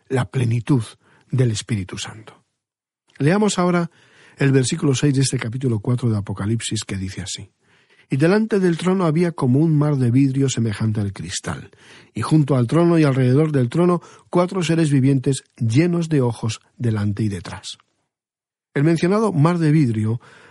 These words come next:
ha ejercido una extraña fascinación en la mente de muchas personas. En el escrito original no se dice que fuera un mar de vidrio, sino como si fuera un mar de vidrio. Este mar delante del trono de Dios es otra indicación que el énfasis no es la misericordia,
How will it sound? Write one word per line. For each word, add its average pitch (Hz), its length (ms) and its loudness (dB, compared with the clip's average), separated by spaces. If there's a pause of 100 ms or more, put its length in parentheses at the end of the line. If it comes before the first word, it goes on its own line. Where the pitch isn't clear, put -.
ha 160 160 0
ejercido 165 540 0
una 156 120 2
extraña 143 440 0
fascinación 117 680 -4
en 123 80 -2
la 98 80 -4
mente 113 220 -2
de 101 60 -2
muchas 110 320 -4
personas. 95 640 -8 (560)
En 113 140 0
el 104 100 0
escrito 139 420 -2
original 123 520 0 (400)
no 160 140 2
se 170 100 -2
dice 180 240 0
que 143 120 -10
fuera 147 260 -2
un 113 160 2
mar 123 180 2
de 107 160 -2
vidrio, 123 400 2
sino 117 320 0 (280)
como 135 260 2
si 131 160 -2
fuera 117 480 -2 (440)
un 113 160 0
mar 92 180 -4
de 85 100 -12
vidrio. 80 460 -18 (540)
Este 202 240 -2
mar 185 200 2
delante 160 340 2
del 117 160 0
trono 139 280 0
de 104 140 -2
Dios 127 420 -2 (340)
es 175 160 -4
otra 190 180 0
indicación 151 640 0
que - 260 -12
el 113 100 -6
énfasis 160 560 -2
no 175 240 2
es 160 180 2
la 131 100 2
misericordia, 123 800 0